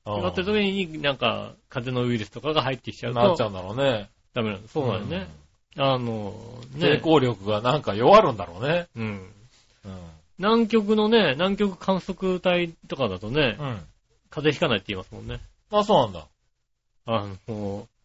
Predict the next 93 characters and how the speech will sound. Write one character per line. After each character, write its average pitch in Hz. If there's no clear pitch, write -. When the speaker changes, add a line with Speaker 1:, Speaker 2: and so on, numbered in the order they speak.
Speaker 2:
南 156
極 165
と 185
か 123
の、 113
Speaker 1:
う 123
ん。 -
Speaker 2:
あ 117
の、 110
気 160
温 185
が 170
低 202
す 208
ぎ 139
て、 113
Speaker 1:
う -
ん。 110
Speaker 2:
ウ 170
イ 196
ル 180
ス -
が 113
生 131
き -
て 139
い 120
け 131
な 151
い 135
の 107
で、 101
Speaker 1:
あ 185
あ、 156
な 165
る 247
ほ 247
ど -
ね。 254
Speaker 2:
ど 196
ん 277
だ 277
け 262
体 233
調 254
悪 233
く -
て 151
も、 131
Speaker 1:
う -
ん。 -
Speaker 2:
風 165
邪 226
に 214
な 175
ら 185
な 165
い 117
っ -
て -
い 101
う -
ね。 143
Speaker 1:
ま 202
ず 135
風 233
邪 302
は 277
ひ -
か 220
な 190
い 139
と。 90
Speaker 2:
風 196
邪 240
は 196
ひ -
か 226
な 214
い -
ら 175
し 175
い -
ん 120
で 101
す 104
よ 107
ね、 104
ど 107
う -
も 104
ね。 151
Speaker 1:
な 160